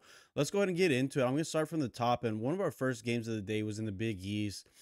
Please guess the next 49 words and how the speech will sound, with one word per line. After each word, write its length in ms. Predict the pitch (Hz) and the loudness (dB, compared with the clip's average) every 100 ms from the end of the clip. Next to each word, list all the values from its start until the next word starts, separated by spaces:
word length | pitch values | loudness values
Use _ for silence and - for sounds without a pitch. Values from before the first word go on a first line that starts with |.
| - - | -20 -8
Uh, 120 | 113 110 | -4 -2
Seton 420 | - 135 139 104 | 0 0 0 2
Hall 280 | 117 123 - | 2 2 2
at 260 | 113 98 95 | 0 0 -2
Georgetown. 880 | 107 113 123 - - 131 131 135 | -2 0 0 -4 -4 0 0 -2
Georgetown 480 | 123 185 202 190 170 | -2 -2 -2 -4 -6
kept 300 | - 143 - | -2 -2 0
up 180 | 156 131 - | 0 0 -4
with 240 | 127 117 | -2 -2
Seton 240 | - 143 127 | 0 -2 -2
Hall. 280 | 120 120 - 120 | -2 -4 -4 -4
It 60 | |
was 120 | 147 | -2
a 60 | 160 | -2
pretty 220 | - 151 | -4 -4
close 340 | - 147 127 - | -2 -2 -2 -4
game. 460 | 110 113 120 113 - - _ - | -2 2 2 0 -6 -20 _ -4
Uh, 300 | 117 117 110 | 2 4 4
I 80 | 113 | 4
wouldn't 240 | 160 160 | 2 0
say 140 | - 151 | 0 -2
back 360 | 110 113 127 | 0 -2 0
and 200 | 131 110 | -2 -4
forth. 260 | - 117 117 | -2 0 2
I 60 | 123 | 2
don't 140 | 135 | 0
think 180 | 151 131 | -2 -2
Georgetown 540 | 113 123 120 127 110 101 | 0 0 0 -4 -4 0
really 300 | 110 113 107 | 0 2 0
had 240 | 113 110 | -2 -2
the 80 | 107 | -4
lead 240 | 101 110 | -4 -2
in 100 | 113 | -2
the 80 | 113 | -4
game, 340 | 117 120 123 | -2 0 -2
but 280 | 110 117 113 - - - - _ _ _ _ _ _ _ - - | 0 0 0 -6 -20 -20 -20 _ _ _ _ _ _ _ -10 -4
it's 120 | 120 | -2
a 60 | 120 | -2
pretty 260 | 156 170 | 0 0
tough 280 | - 156 131 | 2 0 2
game 200 | 131 135 | 2 2
for 140 | 139 | 0
Seton 300 | 123 139 135 | -4 0 2
Hall 200 | 110 117 | 2 0
coming 260 | 120 123 123 | 0 -2 -2
off 220 | 123 107 - | -2 -6 -10
two 240 | - 143 | -2 -2
huge 480 | 123 - 120 123 110 | -2 -2 0 0 -2
wins. 680 | 101 101 110 120 123 120 | -4 -2 0 0 -2 -4